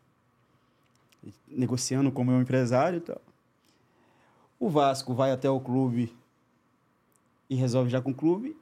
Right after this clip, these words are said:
e já me liga diretamente. <laughs> Ó, resolvemos já com o clube, quero resolver com você.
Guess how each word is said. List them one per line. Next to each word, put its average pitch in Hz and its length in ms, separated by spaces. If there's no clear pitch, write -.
e 190 60
já 190 140
me 196 120
liga 196 180
diretamente. 202 680
<laughs> - 1200
Ó, - 120
resolvemos 123 580
já 131 100
com 147 100
o 160 40
clube, 320 520
quero 170 180
resolver 175 260
com 226 100
você. 294 340